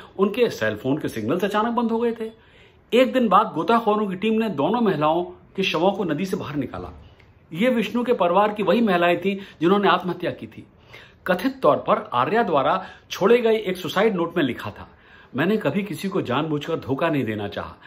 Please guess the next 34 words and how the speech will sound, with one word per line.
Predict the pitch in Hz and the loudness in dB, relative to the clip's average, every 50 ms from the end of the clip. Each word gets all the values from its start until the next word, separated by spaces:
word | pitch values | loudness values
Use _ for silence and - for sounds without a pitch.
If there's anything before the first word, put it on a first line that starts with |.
| - - - - - 113 | -20 -20 -20 -16 -8 -2
मैं | 110 139 175 202 226 233 - | 2 4 4 4 4 2 0
अपने | - 139 - 165 170 170 | -2 -4 -2 0 -2 0
पति | 170 160 147 - 214 196 | 0 -2 -4 -2 -2 0
रंजीत | 156 143 139 143 180 214 - - | 0 2 2 0 0 -2 -4 -4
के | 175 | -6
साथ | - - 180 185 | -2 -2 -2 -2
बहुत | - 135 147 190 190 | -2 -4 -4 -4 -4
खुश | 190 - 175 - - | -4 -6 -6 -8 -8
थी, | - - 123 117 - - - - - | -8 -10 -12 -12 -12 -16 -16 -6 0
लेकिन | 202 220 214 254 240 | 0 2 2 2 0
मैं | 233 247 262 | 2 4 4
एक | 262 262 | 2 2
शिशु | - - 196 - - 247 240 | 0 -4 -6 -6 -4 -4 -4
की | - 269 226 | 0 0 0
हत्या | 170 170 165 - - 226 | 0 0 -2 0 0 0
के | 226 233 220 | 2 2 0
मामले | 143 120 123 143 180 214 226 208 | 0 2 2 2 2 2 0 0
में | 180 120 92 - - - - - - | -2 -4 -6 -8 -12 -18 -8 0 4
पुलिस | 220 233 254 226 | 4 4 4 2
द्वारा | 185 180 185 202 196 | 2 2 4 4 4
गिरफ्तार | - 139 135 135 - - 190 196 190 - | 2 2 -2 -2 0 2 0 0 0 0
किए | 185 175 | -4 -2
जाने | 139 143 151 165 185 | -2 -2 -2 -2 -2
को | 185 190 | -4 -4
सहन | - - 190 196 208 | -2 0 0 2 2
नहीं | 190 151 127 | 2 0 0
कर | - 113 | -2 -4
सकती। | - - 101 - - - 92 - - - - - - - - | -8 -10 -14 -18 -18 -20 -20 -20 -20 -20 -20 -20 -6 0 2
हो | 208 | 2
सके | 202 208 170 - 160 160 160 | 2 2 0 -2 -2 -2 -2
तो | 156 - - - - 147 | -4 -6 -14 -10 -4 -2
मुझे | 143 135 135 156 | -2 -2 -2 -2
माफ | 131 104 107 123 - - | -2 0 -2 -2 -4 -4
करें।" | - 101 - - - | -8 -8 -8 -10 -16